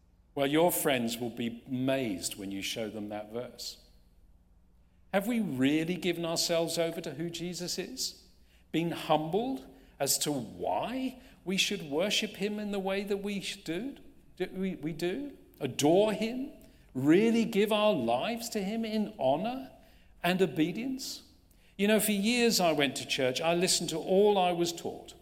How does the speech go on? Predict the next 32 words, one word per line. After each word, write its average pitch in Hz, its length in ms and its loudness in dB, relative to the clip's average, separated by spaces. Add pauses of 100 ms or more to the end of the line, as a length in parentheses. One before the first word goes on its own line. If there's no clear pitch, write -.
(460)
And 151 180 2
frankly, 185 440 2
because 165 320 0
I 160 100 4
wasn't 156 400 4
sharing 165 360 2
the 156 60 0
gospel, 170 560 0 (200)
because 147 240 2
I 160 100 4
didn't 165 280 2
know 151 220 4 (160)
how 139 480 0 (200)
and 143 120 0
hadn't 160 300 0
got 156 200 4
the 139 80 4
gospel 147 420 4
in 131 100 2
a 120 40 -2
format 131 420 2
that 123 100 0
I 117 80 4
could 170 320 0
share, 107 400 -2 (400)
I 151 180 4
was 143 280 2
not 156 480 0 (200)
growing. 123 580 0 (1080)
I 127 140 2
was 113 200 0
surviving. 92 640 -6